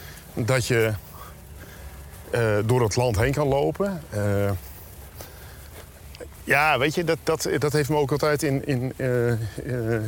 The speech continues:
in Zuid-Engeland, hè, is natuurlijk heel erg bekend om, eh, met, of Engeland is heel erg bekend natuurlijk om die, die public foodways, hè, dus dat je overal mag komen. Ja, dit, dit, eh,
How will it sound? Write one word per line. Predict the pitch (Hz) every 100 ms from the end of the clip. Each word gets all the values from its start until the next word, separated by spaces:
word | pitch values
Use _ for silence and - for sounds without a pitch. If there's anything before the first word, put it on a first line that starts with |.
| 95 - - - - - - -
in | 123
Zuid-Engeland, | 131 127 147 156 156 135
hè, |
is | 170 170
natuurlijk | 131 139
heel | 131
erg | 107
bekend | 107 143 165
om, | 165 117 113 104
eh, | 110 117
met, | 131
of | 117 113
Engeland | 113 127 156
is | 135
heel | 147
erg | 135
bekend | 107 110 139
natuurlijk | 127 143 131
om | 120
die, | 113 107 - - - - - - - -
die | 113 107
public | 151 123 113
foodways, | - 156 135 135 156 170
hè, | 170 214
dus | 156
dat | - 107
je | 123
overal | 117 120 117 110 101
mag | 107 101
komen. | - 135 135 175 160
Ja, | 120
dit, | 107 123
dit, | - 123 - - - - - - - - - - - -
eh, | 127